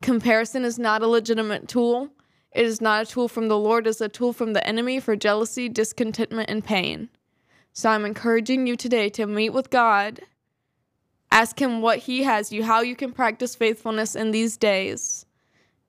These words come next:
and not let the enemy use comparison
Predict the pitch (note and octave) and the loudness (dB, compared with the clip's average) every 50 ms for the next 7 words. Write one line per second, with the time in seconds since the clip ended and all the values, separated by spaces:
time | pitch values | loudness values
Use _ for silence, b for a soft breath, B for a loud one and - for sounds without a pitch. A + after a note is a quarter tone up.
0 | _ _ _ _ _ _ _ _ _ - A3+ A3+ A3 G#3+ G#3+ G#3 G#3 G#3 G3+ - | _ _ _ _ _ _ _ _ _ -2 0 2 2 4 4 4 2 2 -2 -4
1 | - - _ - A3 A3 G#3+ F3+ A3 A3+ A#3 - - G#3 G#3 G3+ G3 G3 - - | -10 -16 _ -2 2 2 2 2 0 -2 -4 -4 -2 -2 -2 -2 -2 -4 -4 -6
2 | G#3 G#3+ A3+ - - A3+ A#3 A3 - - B3+ A3+ A3 - A#3 A3 G#3 F#3+ F3+ G#3 | -8 -8 -8 -4 -2 0 0 0 0 -2 -2 -2 0 2 2 2 2 2 0 -2
3 | - G#3 - - A3 G#3+ | -6 -10 -10 -10 -10 -12